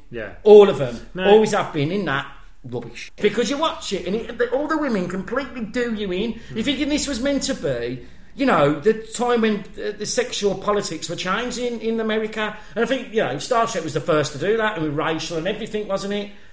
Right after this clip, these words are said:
Speaker 2: That,
Speaker 1: Yeah,
Speaker 2: my
Speaker 1: it is.
Speaker 2: God, every woman is awful in it. Is rubbish, like, cries at any moment or <laughs> collapses or can't do anything.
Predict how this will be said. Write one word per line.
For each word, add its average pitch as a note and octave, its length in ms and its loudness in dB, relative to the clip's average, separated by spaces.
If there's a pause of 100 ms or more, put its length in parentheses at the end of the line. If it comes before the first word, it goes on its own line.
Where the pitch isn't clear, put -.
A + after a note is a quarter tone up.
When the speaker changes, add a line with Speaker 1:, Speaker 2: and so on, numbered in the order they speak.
(140)
Speaker 2:
That, F#3+ 580 6
Speaker 1:
Yeah, G#3+ 80 -4
Speaker 2:
my A3+ 120 0
Speaker 1:
it C#3 100 -2
is. - 80 -10
Speaker 2:
God, D3+ 340 0
every G3 500 -2
woman F3+ 400 2
is C3 280 -2
awful B3+ 480 2
in C3+ 100 -2
it. B2 140 -8
Is C#3 100 -4
rubbish, F3+ 480 -2
like, D#3 220 -2 (260)
cries B3+ 540 2
at F#3+ 100 2
any D3+ 220 2
moment B3 420 6
or D#3+ 100 4
<laughs> - 20 -6
collapses F3+ 720 0
or D3+ 140 -4
can't G3+ 360 -2
do B3 80 0
anything. F3+ 400 -2